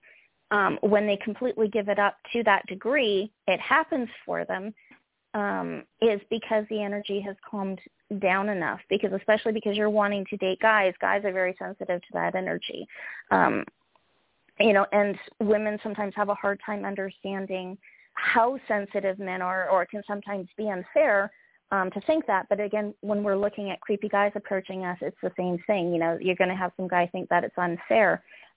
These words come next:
Um, and the reason that guys get, you know, um, sort of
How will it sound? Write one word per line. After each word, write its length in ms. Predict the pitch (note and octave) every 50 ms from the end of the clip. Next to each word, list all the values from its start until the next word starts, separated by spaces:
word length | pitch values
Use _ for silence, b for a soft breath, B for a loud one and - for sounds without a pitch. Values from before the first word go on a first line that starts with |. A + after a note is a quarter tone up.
| _
Um, 360 | - G3+ F#3+ F#3 F3+ F3+ F#3 - - -
and 120 | A#3 A3 G#3
the 60 | G3+
reason 260 | G3+ A3 A3+ A3+ A#3+ A3
that 120 | G3+ G3+
guys 180 | G#3+ G3+ G3+ G3 -
get, 240 | G3+ F#3 F3+ - - - - _ _ _
you 100 | B3 A3+
know, 300 | G3+ F#3+ E3+ D#3+ D#3+ - - _ _ _ _ _ _ _ _ _ _ _ -
um, 380 | G#3+ G3+ F3+ D#3 A2 E2 C#2 - - - G#3+ - _ _ _ _ - - -
sort 160 | - A3 G#3
of 300 | G3+ G3+ F#3+ F#3 F3+ F3+